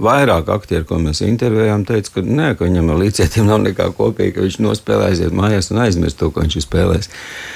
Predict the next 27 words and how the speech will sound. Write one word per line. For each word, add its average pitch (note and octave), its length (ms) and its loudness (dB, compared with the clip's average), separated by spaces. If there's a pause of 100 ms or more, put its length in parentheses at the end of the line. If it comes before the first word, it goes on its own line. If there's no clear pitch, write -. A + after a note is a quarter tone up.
(300)
Un F2+ 160 4
tā F#2+ 240 2
varbūt G2 460 2
arī A2+ 160 2 (240)
ir, F#2 180 0
bet F2 400 -2 (240)
pati G2 320 0
tā E2+ 160 -2
funkcija, D3 640 0
ka C#2+ 100 -2
tu E2 280 -2 (220)
esi - 360 -2 (640)
spiests, B2 640 0
vai F2 160 2
tev D2 240 0
ir B1+ 80 -6
darbs, A#2 400 -2
vai D#2 100 2
tu E2 240 -2
esi D2+ 500 0
tādā D2 420 0 (100)
pozīcijā, G#2+ 720 0
kā C#2+ 300 0
Ilona D#2 640 2
pret D#2 260 -4
savu D#2 360 0 (180)
Ūdrīti, F#2 720 0